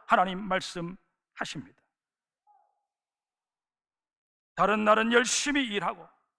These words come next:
또 가족과 친족과 이웃을 위해 사용하되 주일만은 하나님을 예배하는 일에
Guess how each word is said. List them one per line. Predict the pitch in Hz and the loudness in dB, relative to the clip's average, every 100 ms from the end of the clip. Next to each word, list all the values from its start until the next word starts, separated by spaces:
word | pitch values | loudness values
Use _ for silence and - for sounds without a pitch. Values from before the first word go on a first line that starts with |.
| _ _ _ - | _ _ _ 0
또 | 240 | 0
가족과 | - 220 226 233 | 4 4 4 2
친족과 | 233 - 214 - 233 - 247 | 0 -4 -8 -2 -2 4 2
이웃을 | 262 262 240 247 | 2 -2 0 0
위해 | 233 254 | 2 2
사용하되 | - 247 247 262 330 277 - _ _ _ _ _ | 2 -2 -2 -4 -4 -4 -6 _ _ _ _ _
주일만은 | - - 359 311 285 262 233 285 - - - - | 0 6 8 8 8 8 10 8 6 -16 -20 -8
하나님을 | - - 285 262 262 254 233 | 2 8 10 8 6 4 6
예배하는 | 220 233 233 196 214 208 | 4 6 6 4 2 0
일에 | 196 254 | 6 6